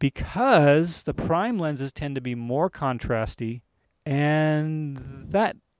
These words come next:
difference between the prime lenses and the zoom lenses, the less contrast on the zoom lenses, gives me the option to kind of fudge it a little bit. It's kind of a, a fake, uh, contrast reduction method, but it still looks pretty good as far as sharpness is concerned. So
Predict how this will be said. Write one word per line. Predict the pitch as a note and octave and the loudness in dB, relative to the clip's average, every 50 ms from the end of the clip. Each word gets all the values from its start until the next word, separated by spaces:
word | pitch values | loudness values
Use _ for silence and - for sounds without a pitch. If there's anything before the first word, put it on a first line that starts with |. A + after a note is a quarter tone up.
| _ _ _ _ _ _ _ F3+ F#3 F3+ | _ _ _ _ _ _ _ -16 -2 0
difference | G3 G3+ - A#3 A3 - | 2 2 4 2 2 2
between | - - G3 - - G#3 G#3 G3 | 0 -2 -2 0 2 2 2 2
the | F#3+ E3+ | 2 0
prime | - - F#3 F#3 G3 F#3+ | 2 0 2 2 2 2
lenses | F#3 F#3 F#3 D#3+ F3 E3 D3 | 0 0 0 -2 -4 -4 -2
and | D#3+ | -2
the | D#3 C#3+ | -2 0
zoom | C#3 F#3 G3+ G3 | 0 0 0 0
lenses, | F3+ E3+ D#3+ D3+ D#3+ D3 D3 | -2 -2 -2 -2 -4 -4 -6
the | E3+ D3 C#3 - - | -8 -10 -10 0 4
less | D3 F3 E3 - - - | 4 4 4 2 -2 -6
contrast | - - E3+ F#3+ F#3 - E3+ D#3+ D3 - - | -2 0 2 2 2 4 4 4 4 4 0
on | D3 C3+ | 0 0
the | B2+ A#2+ | 0 0
zoom | A#2+ D3+ F3+ F#3 E3+ | 2 2 2 2 2
lenses, | D#3 D3+ D3 C3+ C#3 B2+ B2 | 2 2 2 0 -2 -4 -4
gives | A#2 A#2 A2+ A2+ D3 D#3+ D#3 - - | -10 -14 -4 0 0 0 0 -2 -4
me | G3 G3 | -4 -4
the | F#3+ G3 F#3+ F3+ | -2 -2 -4 -2
option | - D3 C#3+ C#3 - - - D3+ D3+ C#3+ | -2 0 0 0 0 0 -2 -4 -4 -4
to | - - D3 D3 D3 C#3+ - _ _ _ _ _ _ _ _ _ _ _ _ _ _ _ _ | -2 0 2 4 4 2 0 _ _ _ _ _ _ _ _ _ _ _ _ _ _ _ _
kind | - - - B2+ D3 | -14 -8 -6 -4 -4
of | D3+ - | -4 -6
fudge | - - D3 F3 E3 | -2 0 0 0 0
it | F3+ D#3+ D#3 | 0 -2 0
a | |
little | C#3 C3+ B2+ A#2+ A2+ | 0 0 0 -2 -2
bit. | G2+ G#2+ G#2 | -4 -6 -6
It's | A2 - - | -8 -8 -8
kind | - - C#3 C3+ | -6 -4 -2 0
of | C3 | 4
a, | C3+ C#3 C#3 C#3 B2+ - _ _ _ _ _ _ _ _ _ _ _ _ _ | 6 6 6 6 4 0 _ _ _ _ _ _ _ _ _ _ _ _ _
a | - | -6
fake, | - - - - D3+ D3+ D3 - - - - D3+ | -6 -2 2 2 4 4 2 -2 -10 -14 -6 -2
uh, | C#3+ C3+ C3+ C#3 C3 - | 2 2 4 2 2 0
contrast | - - - D3 - D3 C#3 - | 2 2 2 4 4 2 2 2
reduction | - C#3 B2+ C3+ C3+ - - C#3+ C3+ | 0 2 2 2 2 2 -2 -4 -2
method, | C3 C3 C3 - C#3+ C3+ - _ | -2 -2 -2 -2 -6 -6 -2 _
but | F3 F#3+ | 2 2
it | G#3 F#3+ | 2 0
still | - - - F3+ F3+ | -2 -2 0 2 2
looks | D#3+ D3+ D3+ - | 2 2 0 -2
pretty | - - - C#3+ C#3+ | -4 -4 -4 -4 -2
good | C3 C3+ B2+ B2+ - - | 0 0 0 0 -2 -6
as | - C3+ - | -8 -8 -2
far | - B2+ A#2 | 0 2 2
as | A2+ | 2
sharpness | A2 - - G3 A3+ A3+ - D3 A#2 - | 2 2 2 2 2 2 -2 -6 -4 -4
is | A#2+ A2 - | -4 -6 -4
concerned. | - C3+ A#2 G#2+ - - A#2+ G#2 G2+ G#2+ | -6 -6 -6 -6 -6 -6 -6 -6 -6 -4
So | - - F#3+ F#3 - | 2 2 2 2 2